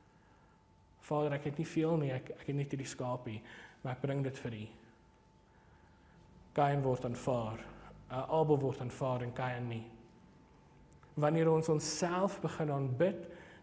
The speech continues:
tree God terug. Wanneer ons self begin verhewe bo God,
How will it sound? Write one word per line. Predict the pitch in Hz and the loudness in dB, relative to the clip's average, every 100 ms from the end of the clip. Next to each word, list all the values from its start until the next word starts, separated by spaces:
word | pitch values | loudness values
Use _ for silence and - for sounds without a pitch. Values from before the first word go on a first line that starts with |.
| - | -4
tree | 135 - | -2 -2
God | - 131 | -2 -2
terug. | - 113 - - - - - - - - - - - - - - - - | -2 -4 -8 -14 -18 -20 -20 -20 -20 -20 -20 -20 -20 -20 -20 -20 -6 4
Wanneer | 160 165 160 | 6 8 8
ons | 160 - | 6 2
self | - 185 190 185 - - - - - - | 0 2 4 4 2 -6 -12 -16 -16 -2
begin | 151 143 - 180 160 147 - - - - | 0 0 2 4 4 0 -6 -14 -18 -2
verhewe | 170 156 156 165 156 143 | 0 4 6 6 8 6
bo | 123 151 170 | 6 8 6
God, | 165 - 143 - - | 6 4 4 2 -8